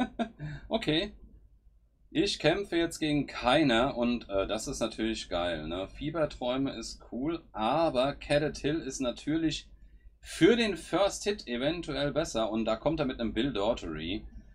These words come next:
Und Cadet Hill macht ja jetzt schon gleich auf Anhieb, ach, der macht so viel, da ist jetzt, da passiert jetzt echt nichts mehr.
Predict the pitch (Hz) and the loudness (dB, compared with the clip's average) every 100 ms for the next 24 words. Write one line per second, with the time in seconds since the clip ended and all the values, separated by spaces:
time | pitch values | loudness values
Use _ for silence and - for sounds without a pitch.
0 | - - - 87 78 107 110 104 110 117 | -20 -20 -8 -8 -2 0 2 0 0 2
1 | 104 98 104 92 104 - 107 87 87 92 | 0 -2 -4 -2 -2 -4 -4 -2 0 2
2 | 101 - - - - 107 113 - 110 107 | 0 -4 -12 -20 -2 -2 -2 -2 0 0
3 | 104 - - 101 - 90 87 95 - 95 | -4 -8 -12 -14 -12 -10 -8 -8 -8 -10
4 | 95 - 92 98 90 85 90 90 87 - | -10 -10 -4 -2 -2 -4 -6 -8 -10 -10
5 | 92 85 98 90 101 95 90 - 92 - | -6 -4 -4 -8 -8 -8 -12 -10 -14 -10
6 | 90 - 87 92 | -12 -10 -6 -6